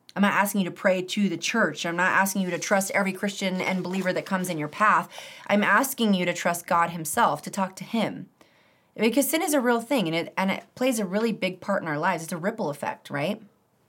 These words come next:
It, it makes, you make a bad choice and affects everybody around you. And some of you are like, "No thanks, I grew up in a Christian home," and there's nothing Christian about any of that. I'm really sorry that that happened to you, and it doesn't make it okay.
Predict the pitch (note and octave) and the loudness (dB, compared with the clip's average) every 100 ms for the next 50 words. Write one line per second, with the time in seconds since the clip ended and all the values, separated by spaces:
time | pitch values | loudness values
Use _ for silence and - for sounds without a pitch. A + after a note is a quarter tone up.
0 | _ _ _ _ _ _ - G3 F#3 G3 | _ _ _ _ _ _ -8 -4 -2 -2
1 | F#3 G3 G3 - - - - A#3 B3 A3 | 0 0 0 -4 -8 -12 0 0 4 4
2 | A3+ G3+ A#3+ C4 A3+ G3+ G#3 A3 G#3+ G#3+ | 4 2 0 0 0 2 2 0 -2 -2
3 | G#3+ G#3 F#3+ A3 A3+ D3 - - _ - | -2 2 2 4 2 -2 -8 -14 _ -20
4 | - - G#3 C#4 C#4+ C#4 C4+ B3+ B3 A#3 | -14 -2 2 4 4 4 6 8 6 4
5 | C4 D#4 E4 C#4+ C4 A#3+ - A3+ A3+ A#3+ | 4 6 6 4 4 2 2 2 4 2
6 | A#3+ A3 - A#3 A3+ A#3 G#3+ G3+ G3 G3+ | 2 0 0 -2 0 0 2 4 4 6
7 | A3 - F#3+ F#3 F#3+ F#3 F#3+ F3+ - F#3 | 4 2 2 2 2 0 0 -6 -4 -4
8 | - F3 E3+ E3 D#3 D#3+ E3 D3 C#3+ F#2+ | -4 -6 -2 0 0 -2 -4 -4 0 0
9 | D2 _ _ _ _ _ _ _ _ _ | -2 _ _ _ _ _ _ _ _ _
10 | _ _ - A3+ A#3+ A#3+ A#3 A3+ G3 F3 | _ _ 0 4 6 4 4 4 2 2
11 | F3+ F3+ F#3 F3+ D#3+ D3+ D#3 F3 - _ | 0 0 0 -2 -8 -6 -6 -8 -12 _
12 | _ _ _ _ _ _ _ G3 F#3+ F#3+ | _ _ _ _ _ _ _ 0 4 4
13 | F#3 E3 E3+ D#3 D3 D#3+ - | 2 -2 -4 -4 -4 -4 -6